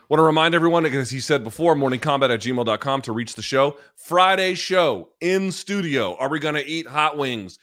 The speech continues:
a bucket of scorpions? Who knows? I don't know, but it's gonna be fun. It's gonna be a fun show. We're gonna do something for you guys on Friday. Don't forget, B C and I will also be in studio to call the prelims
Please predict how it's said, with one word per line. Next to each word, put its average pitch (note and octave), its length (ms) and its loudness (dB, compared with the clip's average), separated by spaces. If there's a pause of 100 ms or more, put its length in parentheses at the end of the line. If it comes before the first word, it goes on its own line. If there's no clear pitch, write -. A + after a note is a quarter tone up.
(160)
a A#2+ 80 -4
bucket C#3 280 -2
of C#3 80 -6
scorpions? C3+ 760 -4 (540)
Who A3 160 0
knows? B3+ 440 4
I C#3+ 140 2
don't E3+ 140 0
know, C#3+ 180 2
but A#2+ 140 -4
it's A#2+ 100 -10
gonna E3 160 -2
be D#3+ 140 0
fun. D3+ 340 -2
It's B2+ 120 -10
gonna C#3+ 120 -4
be C#3+ 120 -2
a C#3 40 -4
fun C#3+ 240 -4
show. C#3 160 -4
We're B2 140 -4
gonna C3 140 -6
do B2+ 100 -8
something B2 260 -10
for A2+ 120 -12
you B2 100 -6
guys A#2 400 0 (280)
on B2 200 -4
Friday. A#2+ 340 0
Don't B2+ 140 -4
forget, B2+ 260 -6
B B2 80 -8
C C3+ 160 -10
and B2+ 80 -6
I A#2+ 140 -2
will A#2 140 -8
also B2 300 -6
be A#2 200 -10
in A#2 80 -10
studio B2 380 -6
to A2 60 -8
call A#2 220 -6
the G#2+ 80 -12
prelims A#2 680 -6